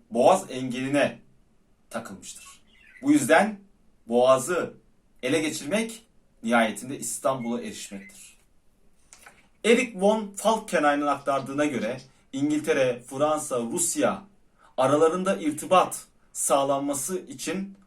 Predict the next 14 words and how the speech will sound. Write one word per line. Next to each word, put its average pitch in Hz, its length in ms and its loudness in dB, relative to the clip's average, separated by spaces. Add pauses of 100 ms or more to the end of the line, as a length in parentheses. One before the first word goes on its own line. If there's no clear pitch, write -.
Boğaz'ın 143 560 0
açık 127 320 -6
kalması 180 600 -6 (220)
önemlidir. 143 600 -4 (180)
Hatta 196 520 2
bu 190 100 -4
durum, 180 340 -2 (680)
der 110 280 2
Eric 117 300 -4
von 117 280 -4 (240)
Falkenhayn, 147 720 -2 (840)
askeri - 920 0 (140)
zafer 160 760 4
kadar 185 360 4